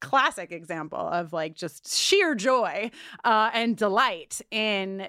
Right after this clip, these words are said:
getting to enjoy these characters. I mean, I think we might have even mentioned it in the segment with Natalie, but, like, this enjoyment of the characters that we once knew, it's what they want. And, um, we feel a relief in it. You know, I mean, I think that this is one of the best episodes of the series,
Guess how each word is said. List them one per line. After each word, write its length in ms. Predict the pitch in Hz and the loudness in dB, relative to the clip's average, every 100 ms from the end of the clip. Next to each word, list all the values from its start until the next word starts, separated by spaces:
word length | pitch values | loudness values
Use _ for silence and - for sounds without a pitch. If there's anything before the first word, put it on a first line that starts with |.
| 214 | 0
getting 320 | 262 240 240 | 2 2 0
to 320 | 233 269 240 | -4 -2 -2
enjoy 680 | 226 220 226 247 240 226 214 | 0 2 4 6 6 4 2
these 260 | 226 220 - | -2 -6 -6
characters. 420 | - 349 - 311 | -2 0 0 -2
I 60 | 294 | 4
mean, 220 | 330 302 - - - | 4 4 -4 -16 2
I 80 | 285 | 2
think 180 | 302 320 | 4 2
we 80 | 320 | 4
might 160 | 277 | 2
have 80 | 226 | 0
even 160 | 208 214 | -4 -2
mentioned 300 | 240 233 220 | -2 -2 -4
it 80 | |
in 100 | 196 | -2
the 80 | 190 | -4
segment 260 | - 202 190 | -2 -2 -2
with 120 | 190 | -2
Natalie, 380 | 277 370 339 220 | 2 2 2 -4
but, 120 | 220 | -4
like, 140 | 233 - | -4 -2
this 160 | 285 | 2
enjoyment 560 | 302 220 269 294 311 254 | 4 4 4 4 4 2
of 80 | 202 | -6
the 80 | |
characters 400 | 208 240 226 240 | -4 -2 0 -2
that 140 | 220 208 | 0 0
we 100 | 220 | 2
once 360 | 196 208 208 | 2 0 -2
knew, 340 | 214 220 196 180 | -2 0 0 -2
it's 160 | 180 | -2
what 160 | 226 - | -2 4
they 160 | 240 311 | 4 4
want. 400 | 170 175 196 - | 0 -2 -4 -4
And, 400 | 214 208 196 - - - - - | 0 0 0 -6 -18 -20 -14 -2
um, 500 | 208 202 190 180 180 - | 2 2 -2 -6 -12 -6
we 300 | 208 277 349 | 2 4 4
feel 260 | - 254 | 2 2
a 80 | 240 | 4
relief 440 | 208 190 269 381 - | 0 0 0 0 -2
in 100 | - | -6
it. 180 | - | -8
You 80 | 254 | -2
know, 80 | 226 | 0
I 40 | |
mean, 120 | 226 226 | 2 2
I 100 | 240 | 2
think 200 | 277 240 | 0 0
that 100 | 226 | -2
this 180 | 214 | -4
is 100 | 202 208 | -4 -4
one 100 | 190 | -4
of 60 | |
the 60 | 175 | 0
best 260 | 185 185 | -2 0
episodes 340 | 175 - 180 170 | -2 -2 -6 -6
of 100 | 160 | -8
the 60 | 165 | -6
series, 680 | - 285 320 190 170 190 | -2 2 2 0 -4 -8